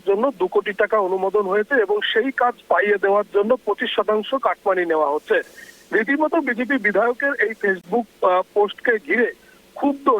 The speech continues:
সোনামুখী পৌরসভা কর্তৃপক্ষ এবং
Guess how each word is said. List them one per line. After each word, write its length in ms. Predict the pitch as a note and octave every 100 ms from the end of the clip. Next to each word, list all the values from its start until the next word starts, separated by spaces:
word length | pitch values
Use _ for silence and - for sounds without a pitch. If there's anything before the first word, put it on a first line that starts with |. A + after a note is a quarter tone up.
| -
সোনামুখী 420 | A#3 A#3 A3+ B3
পৌরসভা 540 | A3 G3+ G3+ G#3 F#3+ A#3
কর্তৃপক্ষ 540 | F#3+ - F3+ E3+ - F3+ - - - -
এবং 260 | A3 C#4